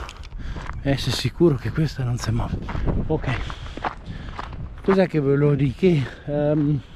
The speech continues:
questo Diego Fusaro, di cui io ho anche comprato il libro, al quale ho comprato un libro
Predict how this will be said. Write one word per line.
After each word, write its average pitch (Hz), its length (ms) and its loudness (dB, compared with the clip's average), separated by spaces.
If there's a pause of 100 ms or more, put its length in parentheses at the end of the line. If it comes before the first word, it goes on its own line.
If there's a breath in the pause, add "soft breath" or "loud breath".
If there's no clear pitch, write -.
(1200 loud breath)
questo 233 340 4
Diego 226 320 2
Fusaro, 156 680 2 (100)
di 139 180 -4
cui 220 220 0
io 196 140 6
ho - 20 6
anche 165 320 -2
comprato 156 500 0 (540 loud breath)
il 156 160 4
libro, 147 460 4 (240 loud breath)
al 151 240 0
quale 165 360 4
ho 143 80 -2
comprato 151 600 0 (640 loud breath)
un 160 240 8
libro 147 640 0